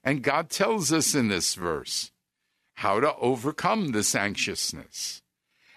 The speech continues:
And you know what? We see more in verse nine. It says, "Whatever is true, whatever is honorable, whatever is right, whatever is pure, whatever is lovely, whatever is of good repute, if there's any excellence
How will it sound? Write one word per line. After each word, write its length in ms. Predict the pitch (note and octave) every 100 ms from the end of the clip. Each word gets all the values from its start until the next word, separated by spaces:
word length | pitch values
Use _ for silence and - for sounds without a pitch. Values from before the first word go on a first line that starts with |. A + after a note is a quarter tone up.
| _
And 140 | C#3
you 100 | E3
know 120 | E3+ F3+
what? 280 | G#3 F3+
We 160 | B2+ C3+
see 340 | - - F3
more 640 | E3 C#3 D#3+ F3+ A#2+ A2+ C3+ _ _ _
in 260 | B2 D3+
verse 440 | B2+ A#2 B2 A#2+ D3+
nine. 560 | C#3+ D3 D#3+ E2+ E2 _ _ _ _ _
It 160 | C3+ C3
says, 360 | - D3 B2+
"Whatever 560 | A#2 B2+ C3 C3+ D3+ F#3
is 200 | F3 -
true, 680 | - - C3 G2+ G2 C3 G3+ _ _ -
whatever 420 | B2+ A#2 G#2 A#2
is 160 | G2+
honorable, 720 | G2+ F#2+ F#2 G2 G2 G#2 C3 D#3+
whatever 480 | A#2+ C3 A#2+ A2+ B2+
is 180 | B2 A2+
right, 480 | C3+ C3 A2+ - - _ _ -
whatever 360 | G#2 G2 G2
is 200 | A2+ A#2
pure, 420 | - - G3 B2
whatever 460 | F2 F#2+ G2 F#2 F#2+
is 180 | F2 -
lovely, 560 | F#2+ F#2 G#2 C3 F#3 - _ _ _
whatever 520 | A#2+ B2 A#2 A2 A2+
is 200 | A2 G2+
of 240 | A2+ F2+ E2+
good 240 | C3 D3
repute, 500 | A#2+ G#2+ - B2+ B2+
if 160 | D3+ -
there's 300 | D3+ C#3 A#2+
any 280 | D3+ F#3 F#3+
excellence 760 | C#3+ - C#3 B2+ C3+ D#3+ -